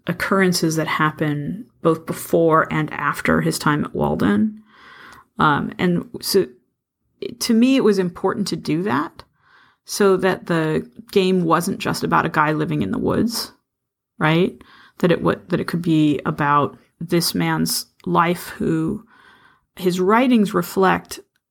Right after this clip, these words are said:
the interests of someone with so many different passions, right? He was a surveyor, he was a writer, he was a naturalist, he was an activist.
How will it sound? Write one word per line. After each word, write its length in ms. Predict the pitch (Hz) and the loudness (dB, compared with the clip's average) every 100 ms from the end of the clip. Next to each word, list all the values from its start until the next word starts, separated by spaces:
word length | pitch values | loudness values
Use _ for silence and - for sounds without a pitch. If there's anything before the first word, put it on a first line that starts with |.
| _ | _
the 160 | 180 180 | -4 -2
interests 760 | - 185 - 190 175 - - - - | -2 -4 0 -2 0 -4 -6 -6 -4
of 160 | 165 | -2
someone 480 | - 180 170 165 160 | -2 0 2 0 -2
with 340 | 165 170 - _ _ | -4 -6 -14 _ _
so 460 | - - - 214 226 | -6 -2 2 4 4
many 220 | 220 196 | 4 2
different 320 | 185 - - | 0 -4 -8
passions, 720 | - 170 - - - - - | -2 -2 -2 -8 -10 -12 -4
right? 360 | 165 160 170 214 - - - | -2 0 -2 -6 -14 -20 -20
He 180 | _ 180 | _ -4
was 260 | 165 156 175 | -2 -2 -2
a 60 | |
surveyor, 760 | 175 175 165 180 190 170 151 - | -4 -2 0 2 4 2 0 -6
he 200 | 170 165 | -6 -4
was 320 | 170 160 156 | -2 -2 0
a 100 | 170 | 0
writer, 540 | 170 175 185 160 139 | 2 4 4 2 -4
he 180 | 170 170 | -4 -6
was 280 | 170 165 156 | -2 -4 -2
a 60 | 170 | -2
naturalist, 840 | 170 180 185 - - - - - | 2 2 2 -4 -4 -6 -6 -2
he 100 | 185 | -2
was 320 | 160 156 165 - - - - - - | 0 -2 -4 -12 -16 -14 -14 -18 -6
an 120 | 175 | -2
activist. 800 | - 180 190 180 - - - - | 2 2 2 -2 -2 -4 -4 -8